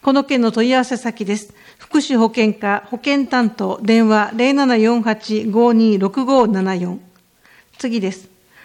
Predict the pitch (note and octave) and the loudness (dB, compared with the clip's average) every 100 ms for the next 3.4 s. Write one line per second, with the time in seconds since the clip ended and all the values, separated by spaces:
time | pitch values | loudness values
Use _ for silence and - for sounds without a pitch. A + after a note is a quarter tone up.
0 | - _ _ - D4 C#4+ C#4+ - - A#3 | -20 _ _ -2 0 0 -4 -4 -2 -2
1 | A3+ - B3+ B3 D4+ D4+ D4 D#4 D4+ E4 | -2 -4 -4 -2 -2 0 0 0 0 0
2 | D4+ C#4+ C4 - G3+ G3 A3 A#3 A3+ G#3+ | -2 -4 -8 -4 -2 2 2 4 2 -2
3 | G3 G3+ F#3+ - | -6 -10 -10 -16